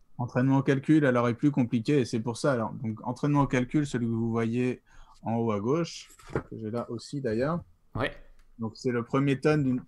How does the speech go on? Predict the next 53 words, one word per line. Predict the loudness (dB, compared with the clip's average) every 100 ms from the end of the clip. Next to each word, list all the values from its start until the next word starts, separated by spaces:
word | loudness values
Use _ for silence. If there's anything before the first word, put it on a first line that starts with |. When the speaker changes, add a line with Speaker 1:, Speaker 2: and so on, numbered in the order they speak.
| -2
Speaker 1:
pre-, | -2 -2
le | -4 -4
premier | -2 0 -2
tome | -2 -2 0
d'une, | -2 -2
euh, | -2 -4 -4 -4
d'une | -4
série, | -4 -4 -2 0 0
mais | -2
j'ai | -4
seulement | -6 -4 -4
traduit | -4 -4 -2 -4
le | -4
tome | -4 -4 -4
un | -6 -6
en | -6
français, | -8 -14 -10 -12
parce | -12
que | -20
c'est | -16 -14
trop | -14
de | -10
travail, | -8 -6 -8
la | -10
traduction | -12 -14 -14 -18
en |
français, | -16 -12 -10
j'avais | -10 -10
pas | -10 -10
le |
temps | -8 -6
de | -6
le | -8
faire | -10 -10 -10 _ _ _ _ _ _ _ _
pour | -6
les | -4 -4
tomes | -4 -2 -2
deux | -4 -4 -6
et | -10
trois. | -6 -2 0 0 -2
Donc, | -6 -6 -4
euh, | -2 -2
entraînement | -4 -4 -2 0
au | 0
calcul, | -2 -2 0 0
le | 0
tome | 0 0 2
un | 2 2
sur | 2 -2
les | 0
milieux | 0 0 -2
de |
jeu, | 0 2 2